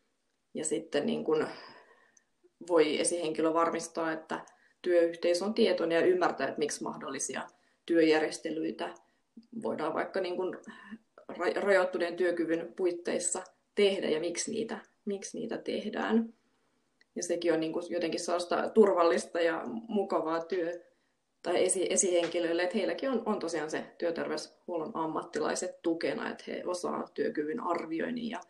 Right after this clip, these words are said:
tietää, miten, ja tuntee työhönpaluun keinot ja sen prosessin. Ja tota, ehkä vielä lopuksi semmoinen, että se esihenkilön vastuulla on, on toki sit selvittää, että voidaanko vaikka tehdä näitä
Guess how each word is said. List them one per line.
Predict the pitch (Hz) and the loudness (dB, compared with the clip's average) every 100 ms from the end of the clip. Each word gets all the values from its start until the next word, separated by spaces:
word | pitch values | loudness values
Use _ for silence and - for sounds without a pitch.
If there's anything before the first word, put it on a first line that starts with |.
| _ _ _ | _ _ _
tietää, | 175 - - 160 | 0 0 0 -2
miten, | - - - - - _ _ _ _ _ | -2 -2 -4 -4 -10 _ _ _ _ _
ja | 175 | -2
tuntee | 170 160 151 160 151 | 2 2 4 4 4
työhönpaluun | 147 151 156 156 151 156 - | 2 0 0 -6 -4 -4 -2
keinot | 175 165 160 - | -2 -2 -4 -6
ja | |
sen | - 202 | -6 -6
prosessin. | 208 196 202 - - - 202 214 - _ _ _ _ _ - | -6 -6 -4 -8 -6 -4 -4 -4 -8 _ _ _ _ _ -10
Ja | 165 | -8
tota, | 165 165 - 156 160 - - _ _ _ _ _ _ | -6 -6 -4 -2 -2 -6 -12 _ _ _ _ _ _
ehkä | 175 - 175 | -8 -4 0
vielä | 180 190 | 4 6
lopuksi | 196 180 - | 4 2 -2
semmoinen, | 196 185 175 | -4 -2 0
että | 175 | 0
se | 175 | -2
esihenkilön | 170 175 175 175 175 | -2 -2 -2 -2 2
vastuulla | 175 185 170 170 | 0 0 -2 -2
on, | 185 190 - _ _ | -2 -4 -12 _ _
on | - 190 | -2 0
toki | 170 165 | 0 -2
sit | 160 160 | -2 -2
selvittää, | - 160 160 160 - - | 2 4 4 0 0 -2
että | - | 0
voidaanko | - - - - | -2 0 -2 -2
vaikka | - 208 - 220 - _ _ | -2 -2 -2 -2 -6 _ _
tehdä | 240 233 220 | 2 4 2
näitä | - 156 - - | -2 -4 -4 -4